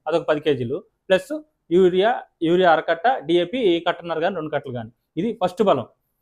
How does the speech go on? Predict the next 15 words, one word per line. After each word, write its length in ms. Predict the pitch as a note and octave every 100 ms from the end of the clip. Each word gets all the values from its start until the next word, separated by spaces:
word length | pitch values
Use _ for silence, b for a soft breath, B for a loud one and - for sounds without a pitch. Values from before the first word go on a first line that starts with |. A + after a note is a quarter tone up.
| _ -
ఇక్కడ 160 | F3+
మనం 180 | G3+ F#3+
ఏం 160 | F#3 G3
చేసాం? 400 | F#3+ G3 F#3 F#3+ _ _
భాస్వరం, 420 | D#3+ F3 G3 C#3 - _ _
వేరు, 280 | D#3+ F#3 F#3
వేరు 200 | E3+ F#3+
వ్యవస్థకు 280 | F#3+ F3+ G3
భాస్వరం, 420 | E3 E3+ F#3+ F3
భాస్వరం 280 | E3 E3+ F#3
కవర్ 260 | E3+ E3 E3+
చేసాము, 280 | D#3+ F3+
యూరియా 280 | G3+ E3+ F3+
కవర్ 220 | E3+ D#3
అయింది. 380 | D#3+ D#3+ E3+ B3+